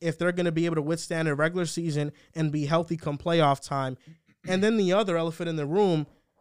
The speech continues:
I mean, K P is on a one-year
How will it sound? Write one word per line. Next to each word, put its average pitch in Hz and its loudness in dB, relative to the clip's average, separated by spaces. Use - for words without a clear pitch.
I 151 -4
mean, 151 0
K 214 2
P 185 -4
is 170 2
on 180 4
a 143 0
one-year 147 0